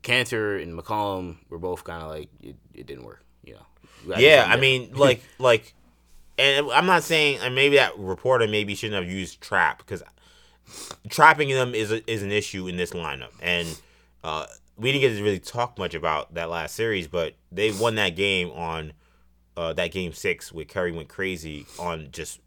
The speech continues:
Speaker 2: Draymond and Curry side pick and roll. They just destroyed them on that play. And it's a play that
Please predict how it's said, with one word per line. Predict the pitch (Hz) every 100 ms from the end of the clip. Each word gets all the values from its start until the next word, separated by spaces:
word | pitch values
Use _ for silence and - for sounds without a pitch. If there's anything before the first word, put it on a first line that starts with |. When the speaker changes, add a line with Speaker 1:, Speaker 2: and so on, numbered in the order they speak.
| -
Speaker 2:
Draymond | 82 98 98 92 82 78
and |
Curry | 69 87 78 -
side | - 95 76
pick | - 73
and | 69
roll. | 80 58 _ _ _ _ _ _ -
They | 87
just | 90 - 95 82
destroyed | 92 - 113 107 101
them | 85 82
on | 78 85
that | 80 76
play. | 107 104
And | 113
it's | 110
a |
play | 104 - 175 165
that | 123